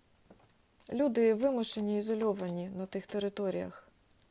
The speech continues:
І не можуть нічого зробити, нічого не можуть зробити. Ситуація така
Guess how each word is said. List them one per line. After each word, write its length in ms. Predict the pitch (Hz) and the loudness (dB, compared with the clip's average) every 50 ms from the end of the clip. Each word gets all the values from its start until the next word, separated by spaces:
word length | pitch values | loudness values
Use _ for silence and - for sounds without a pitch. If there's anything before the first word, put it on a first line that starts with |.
| _ _ _ _ _ _ _ _ _ - - - - - - - - - - | _ _ _ _ _ _ _ _ _ -20 -20 -20 -20 -20 -20 -16 -14 -6 0
І 240 | 240 233 233 220 - | 2 6 6 6 6
не 140 | - 226 240 | 6 4 2
можуть 320 | 240 254 277 254 240 226 226 | 4 4 4 4 2 2 2
нічого 340 | 226 220 208 - 233 214 | 0 0 0 -2 -2 -2
зробити, 760 | 202 208 214 220 202 202 202 180 175 - - 185 185 185 185 180 - - | 0 0 0 0 2 2 2 2 0 -2 -8 -10 -10 -10 -12 -12 -8 -4
нічого 480 | 202 226 262 254 - - - 233 208 | -2 -2 -2 -2 -4 -4 -4 -2 0
не 100 | 196 196 | 0 0
можуть 300 | 190 190 185 180 190 185 | 0 0 -2 -4 -4 -4
зробити. 680 | - 196 190 185 185 190 175 160 160 - - - 180 185 175 - _ _ _ _ _ _ _ _ _ _ _ _ _ _ _ _ _ _ _ _ _ _ _ _ _ _ _ _ _ _ _ _ _ _ _ _ _ _ _ _ _ _ _ _ _ _ _ _ _ _ _ _ _ _ _ _ _ _ _ _ _ _ _ _ _ _ _ _ _ _ _ _ _ _ _ _ _ _ _ _ _ - | -4 -2 -2 -2 0 0 -2 -4 -4 -6 -10 -14 -14 -14 -14 -18 _ _ _ _ _ _ _ _ _ _ _ _ _ _ _ _ _ _ _ _ _ _ _ _ _ _ _ _ _ _ _ _ _ _ _ _ _ _ _ _ _ _ _ _ _ _ _ _ _ _ _ _ _ _ _ _ _ _ _ _ _ _ _ _ _ _ _ _ _ _ _ _ _ _ _ _ _ _ _ _ _ -18
Ситуація 720 | - - 220 214 - 240 240 240 233 233 - - 214 208 202 | -10 -8 -6 -4 -2 0 0 0 0 0 -2 -2 -2 -2 -2
така 580 | 202 208 202 - - 202 196 185 175 190 185 | -2 -6 -8 -6 -6 -6 -6 -6 -6 -8 -8